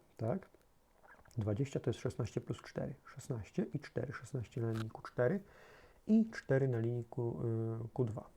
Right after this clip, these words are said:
Tak. And jest bramka zrobiona, która pójdzie na wejście zegarowe drugiego licznika. I co się wtedy stanie? I wtedy na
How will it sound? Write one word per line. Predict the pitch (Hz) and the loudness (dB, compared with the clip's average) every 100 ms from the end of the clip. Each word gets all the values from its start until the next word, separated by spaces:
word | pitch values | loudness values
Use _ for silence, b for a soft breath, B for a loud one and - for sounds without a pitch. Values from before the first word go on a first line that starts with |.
| - | -10
Tak. | - - - B B B _ _ - _ 151 | -10 -10 -18 B B B _ _ -20 _ 4
And | 131 180 190 - - - | 6 6 2 -4 -16 -4
jest | 127 117 | -2 2
bramka | 117 107 113 | 2 0 -2
zrobiona, | 113 107 107 160 226 - _ _ _ _ | -2 -2 -2 -2 -2 -6 _ _ _ _
która | - - 165 196 175 117 127 196 - - - _ | -16 0 4 6 4 2 2 0 -6 -20 -20 _
pójdzie | 151 165 147 131 | 0 2 4 2
na | 117 | 4
wejście | 117 127 - 117 | 4 2 0 0
zegarowe | 113 110 113 113 | 2 2 2 2
drugiego | 107 107 107 110 | 2 2 4 4
licznika. | 110 - 151 - - - B B B B | 2 -2 -8 -8 -14 -20 B B B B
I | 123 | 2
co | - | 4
się | - 135 | 4 2
wtedy | 127 117 | 2 0
stanie? | - - - - - - | -2 -8 -8 -18 -20 -8
I | - | -6
wtedy | - - 180 127 175 - B B B B - | 0 2 8 8 6 0 B B B B -2
na | 120 127 123 | 2 4 2